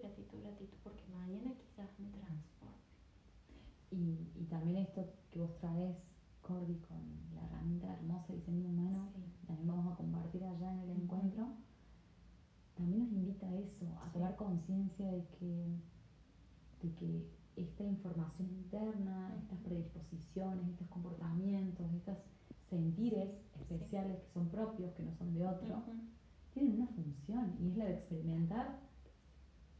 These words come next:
Speaker 2: lo que, lo que, lo que llevo, lo que siento,
Speaker 1: Ujú.
Speaker 2: lo que, lo que me vibra, lo que percibo, y también en relación a la familia donde
Speaker 1: Sí.
Speaker 2: nací,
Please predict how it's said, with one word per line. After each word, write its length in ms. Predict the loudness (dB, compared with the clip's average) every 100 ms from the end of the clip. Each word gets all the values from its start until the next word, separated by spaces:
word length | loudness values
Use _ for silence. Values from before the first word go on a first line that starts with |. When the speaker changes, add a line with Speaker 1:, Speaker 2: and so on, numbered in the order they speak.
| -20 -18 -4
Speaker 2:
lo 220 | 0 0
que, 300 | -2 -6 -8 -10
lo 100 | -8
que, 120 | -6
lo 140 | -6 -4
que 100 | 4
llevo, 320 | 8 8 6
lo 120 | 2
que 80 | -2 2
siento, 360 | 4 4 4 4
Speaker 1:
Ujú. 80 | 2
Speaker 2:
lo 120 | 0
que, 260 | -2 -4 -6 -14 -18 -20 -6
lo 120 | -2
que 80 | 0
me 120 | 2
vibra, 300 | 2 4 4
lo 100 | 2
que 80 | 0
percibo, 640 | -4 -4 -4 -2 2 2 2
y 40 |
también 360 | -2 2 2 4
en 40 |
relación 400 | 2 0 -2 2
a 80 | 2
la 100 | 2
familia 480 | 0 0 4 4 2
donde 220 | 2 2
Speaker 1:
Sí. 100 | 0
Speaker 2:
nací, 640 | 0 -2 -6 -4 0 0